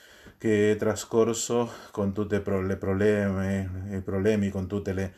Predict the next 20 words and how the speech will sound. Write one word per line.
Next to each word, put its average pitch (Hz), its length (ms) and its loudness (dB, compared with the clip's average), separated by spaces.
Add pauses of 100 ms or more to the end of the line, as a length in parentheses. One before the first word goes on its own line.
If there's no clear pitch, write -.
(480)
ehm, 92 720 -4
le 104 80 0
situazioni 101 600 0
difficili, 101 800 -2
no? 110 260 0
Soprattutto 98 840 -2
in 95 180 -2
funzione 101 480 0
a 92 40 0
questa 98 300 -2
pandemia, 95 540 -2
a - 20 -4
questa 92 280 -4
malattia, 98 560 -2 (600)
ma 208 180 2
con 101 200 0
questo 120 580 0 (240)
possiamo 104 560 0
dire, 104 460 -2 (460)
eh, 98 480 0